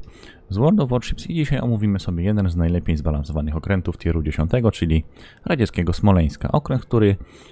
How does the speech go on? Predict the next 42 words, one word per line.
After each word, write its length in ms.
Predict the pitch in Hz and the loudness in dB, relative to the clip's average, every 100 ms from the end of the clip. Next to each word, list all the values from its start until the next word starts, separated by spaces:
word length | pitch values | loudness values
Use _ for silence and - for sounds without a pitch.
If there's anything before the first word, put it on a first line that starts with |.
| - | -6
e, 160 | 90 90 | -4 2
pluje 380 | - 160 127 | 4 4 4
ogniem 300 | 113 110 107 | 4 2 2
na 100 | 101 | 4
niesamowite 520 | 98 98 107 101 104 95 | 2 2 2 2 2 2
odległości, 420 | 95 95 92 - | 4 2 2 0
w 40 | |
niesamowitym 520 | 101 120 113 104 92 | -4 -2 -2 -2 -2
natężeniu. 560 | 92 - 90 95 120 185 - - - - - | -2 0 2 2 2 0 -4 -20 -20 -10 -2
Na 120 | 120 | -2
szczęście 480 | - 160 147 - 120 | 0 0 0 -2 -2
już 140 | 107 | -2
w 80 | 107 | -2
grze 260 | 95 92 - - | 2 2 0 0
niedostępny, 800 | 110 139 156 - 147 143 143 127 | 0 0 -2 -2 -2 0 -2 -2
także, 400 | 107 92 98 95 107 95 95 92 95 | -2 -2 0 0 -2 -2 0 -2 -2
e, 40 | |
materiał 400 | 95 92 98 101 | -2 -2 -2 -2
skierowany 500 | - 92 92 92 90 | -4 -4 0 0 0
głównie 300 | 95 92 92 | 0 0 0
do 120 | 85 | 0
osób, 260 | 90 - 85 | -2 -2 -4
które 200 | - 87 | 0 4
już 160 | 104 113 | 4 2
go 100 | 139 | 0
posiadają, 600 | 127 127 127 127 131 120 | 0 0 2 2 2 2
a 60 | |
nie 120 | 104 | 2
wiedzą 280 | 90 90 90 | 2 0 0
jeszcze 280 | 85 - 82 | 0 -2 -2
za 80 | 82 | 0
bardzo, 280 | 82 80 87 | 0 2 4
jak 160 | 98 | 4
go 100 | 110 | 2
wykorzystać, 560 | 110 - 117 - 156 - - - - - - | 0 2 0 2 -2 -2 -20 -20 -20 -20 -10
przy 120 | - | -4
czym 180 | 151 123 | 0 2
wypadałoby 480 | 110 95 85 87 | 4 6 4 4
już 140 | 120 175 | 2 4
wiedzieć, 360 | 117 147 - | 2 2 -2
no 100 | - | -2
ale 200 | 120 98 | 2 2